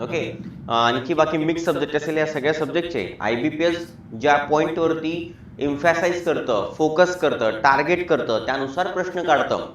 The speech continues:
ओके, ते सगळे most expected एमसीक्यू आपण या ठिकाणी डिस्कस करतोय. कंप्युटर जी आपल्यासोबत आहे, सगळ्या विद्यार्थ्यांच्या वतीने आपण कंप्युटरचं भरपूर स्वागत करूया. इंटरॅक्टिव्ह पोल सेशनमध्ये हे लेक्चर असणार.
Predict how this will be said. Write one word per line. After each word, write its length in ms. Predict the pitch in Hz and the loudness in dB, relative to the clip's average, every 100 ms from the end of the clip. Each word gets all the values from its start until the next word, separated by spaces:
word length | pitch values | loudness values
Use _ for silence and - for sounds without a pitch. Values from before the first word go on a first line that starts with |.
| - | -8
ओके, 460 | 131 175 123 - - | -2 0 -2 -4 -6
ते 60 | 165 | -4
सगळे 400 | 165 160 127 180 | -2 -2 0 2
most 400 | 180 165 185 - | 2 2 0 0
expected 500 | 143 - - 156 156 - | -6 -6 -4 -4 -4 -4
एमसीक्यू 500 | 143 143 175 151 113 | -4 -4 -4 -4 -2
आपण 300 | 110 110 131 | -2 -2 0
या 120 | 131 | 0
ठिकाणी 420 | 135 - 120 170 - - - | 0 -2 0 -2 -4 -12 -14
डिस्कस 480 | 107 143 147 170 165 | -2 -2 0 -2 0
करतोय. 340 | 135 104 101 92 - - - - - - | 0 0 0 -2 -6 -16 -20 -20 -12 -2
कंप्युटर 300 | 156 156 175 | 0 0 0
जी 180 | 180 190 | 2 4
आपल्यासोबत 520 | 165 156 156 156 143 | 4 2 -2 -2 0
आहे, 260 | 139 131 160 | 0 0 -2
सगळ्या 280 | 165 123 120 | -2 -2 -2
विद्यार्थ्यांच्या 560 | 117 120 147 151 151 | 0 2 4 2 2
वतीने 240 | 151 151 151 | 0 0 -2
आपण 240 | 127 104 | -2 -4
कंप्युटरचं 500 | 98 110 117 131 131 | -6 -6 -2 -4 -4
भरपूर 260 | 117 117 110 | -4 -6 -6
स्वागत 340 | - 117 143 160 | -4 0 0 0
करूया. 260 | 175 170 185 - - - - - 151 | 2 2 2 -2 -14 -20 -20 -10 -4
इंटरॅक्टिव्ह 540 | 151 180 185 185 196 | 0 2 2 2 0
पोल 220 | 196 202 | 6 6
सेशनमध्ये 540 | 202 190 190 180 170 160 | 6 2 0 2 4 4
हे 100 | 156 | 4
लेक्चर 280 | 127 143 | 2 0
असणार. 340 | 120 120 139 | 0 0 2